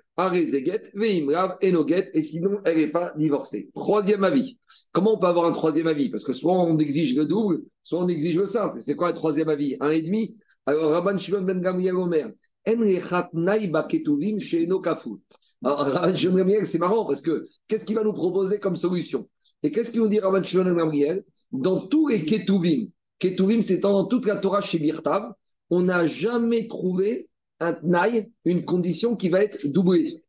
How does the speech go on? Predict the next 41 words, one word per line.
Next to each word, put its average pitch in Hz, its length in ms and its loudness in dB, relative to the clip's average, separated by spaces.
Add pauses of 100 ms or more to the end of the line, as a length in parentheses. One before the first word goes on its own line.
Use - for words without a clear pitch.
(400)
Alors, 135 360 0 (520)
qu'est-ce - 160 0
qu'il 196 120 2
veut 190 80 6
dire 175 180 2
Rabban 175 280 2
Shimon 185 360 2
ben 170 240 2
Gamliel 170 560 0
ici ? - 420 -8 (320)
Dit 202 200 2
la 196 160 2
Gemara, 151 440 0 (340)
on 185 160 2
peut 220 140 2
comprendre 208 480 0
la 165 140 2
parole 170 340 4
de 147 80 4
Rabban 151 240 2
Shimon 156 220 -2
ben 160 80 -2
Gamliel 180 260 0
soit 214 280 -4
comme 175 200 0
une 160 160 0
question 165 400 -2 (240)
envers 139 280 2
les 170 160 2
Chachamim, 151 600 -2 (440)
soit 208 360 -2
comme 202 160 4
une 185 140 2
question 190 520 0
envers 165 280 2
Rabbi 156 200 2
Meir. 120 320 0
La 143 220 2
Gemara 165 180 2
nous 170 180 2
explique. 117 380 -4